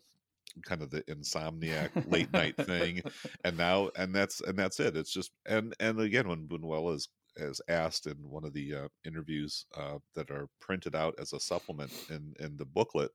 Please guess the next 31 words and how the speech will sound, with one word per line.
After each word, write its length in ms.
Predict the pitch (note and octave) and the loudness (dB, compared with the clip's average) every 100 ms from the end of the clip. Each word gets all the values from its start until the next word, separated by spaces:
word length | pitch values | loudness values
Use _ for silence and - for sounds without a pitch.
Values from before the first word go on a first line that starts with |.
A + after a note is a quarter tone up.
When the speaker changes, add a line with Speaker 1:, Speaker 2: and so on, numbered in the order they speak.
| - | -8
Speaker 1:
that 140 | C2+ | -10
comes 240 | - D2+ D#2 | -8 -6 -6
with 100 | C2+ | -6
the 80 | C2+ | 0
box 320 | F2+ B2 - | 0 0 -2
set, 200 | C#2+ - - - - - - | -2 -4 -12 -20 -20 -20 -10
he 140 | - A#2+ | 0 2
just 180 | G2 G2+ | 2 2
says, 160 | F2 | 2
"Oh, 60 | F#2 | 6
I 140 | A#2+ | 6
just, 240 | G#2+ - - | 6 0 0
I 100 | A2 | 0
just 220 | A2+ - | 0 0
like 160 | F#2 G2 _ - | 0 0 _ -2
the, 160 | E2+ - | -2 -2
the 100 | D2+ | -4
look 240 | D2 D#2+ D2+ | -2 -2 -4
of 120 | - | -6
the 100 | C#2 | -10
face," 520 | - E2 G1+ - - | -2 -2 0 -2 -2
you 120 | C#2+ C2 | -2 -6
know? 280 | B1+ D#2+ D#2+ | -6 -4 0
And 140 | C#2+ - | 0 0
<laughs> 100 | - | 6
it 320 | D#3 - G#2+ | 8 8 4
is, 160 | C#3+ E2 | 4 6
I 40 | |
mean, 160 | E2 F2 | 4 6
Speaker 2:
Mm-hmm. 20 | |
Speaker 1:
it's, 160 | F#2 | 4